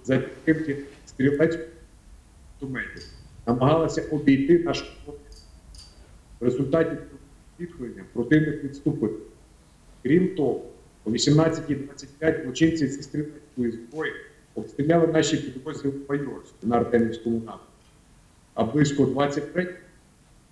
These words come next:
бандити били восьмидесяти двох міліметрових по українських позиціях. Після опівночі вже сьогодні, вересня. Перші сорок селища Сиза,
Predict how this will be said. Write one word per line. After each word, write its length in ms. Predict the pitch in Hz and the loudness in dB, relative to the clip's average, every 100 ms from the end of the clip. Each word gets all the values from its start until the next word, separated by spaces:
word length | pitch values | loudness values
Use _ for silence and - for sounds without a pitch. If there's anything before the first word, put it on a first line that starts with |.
| _ _ - | _ _ -2
бандити 420 | 123 127 160 151 | 0 2 2 0
били 220 | - - - - | -6 -12 -16 -20
восьмидесяти 520 | - 156 143 131 135 | -8 -2 -2 0 0
двох 260 | 127 143 143 | 0 0 -2
міліметрових 560 | 135 - - 143 143 - - - - - _ _ _ _ _ _ _ - | -6 -8 -10 -8 -8 -10 -20 -20 -20 -20 _ _ _ _ _ _ _ 0
по 80 | 123 | 2
українських 640 | 123 147 151 - 131 - | 4 2 2 0 -6 -4
позиціях. 500 | 117 147 143 139 - - - - - - - _ - - _ _ - _ _ _ - - - - | 0 2 2 0 -2 -6 -16 -20 -20 -20 -20 _ -20 -20 _ _ -20 _ _ _ -20 -20 -20 2
Після 240 | 147 - 156 | 2 4 0
опівночі 580 | - - 170 165 - 104 | -2 -4 -6 -6 -6 -4
вже 200 | 139 139 | 0 0
сьогодні, 260 | 139 - - - _ - - - 107 | -2 -6 -10 -20 _ -20 -20 -20 -20
вересня. 360 | 104 98 92 - - - _ _ _ _ | -6 -4 -4 -8 -18 -20 _ _ _ _
Перші 380 | - 160 156 147 | 0 2 4 2
сорок 420 | 135 160 160 160 - - - - | 4 4 4 4 -2 -10 -20 -10
селища 440 | - 147 135 143 | 2 4 4 4
Сиза, 380 | 131 143 120 92 | 2 4 4 2